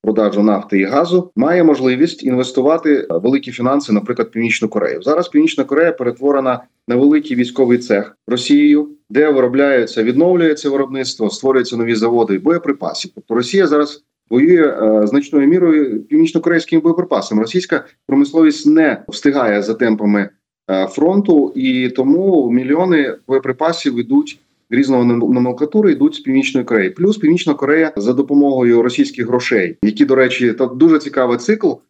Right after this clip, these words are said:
Росія за юані продає нафту Китаю, потім ці юані інвестує в Північну Корею на виробництво боєприпасів ракет,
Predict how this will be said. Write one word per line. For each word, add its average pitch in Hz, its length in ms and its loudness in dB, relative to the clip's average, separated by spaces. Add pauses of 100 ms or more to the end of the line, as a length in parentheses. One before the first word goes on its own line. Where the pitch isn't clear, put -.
(140)
Росія 156 420 0
за 143 140 0
юані 147 480 2
продає 123 680 0 (340)
нафту 117 400 -2
Китаю, 113 540 0
потім 185 320 0
ці 180 120 -2
юані 156 540 2
інвестує 147 600 0
в 117 60 -10
Північну 139 440 0
Корею 123 380 0
на 117 100 -2
виробництво 120 760 -2 (240)
боєприпасів 127 640 -2
ракет, 135 360 -2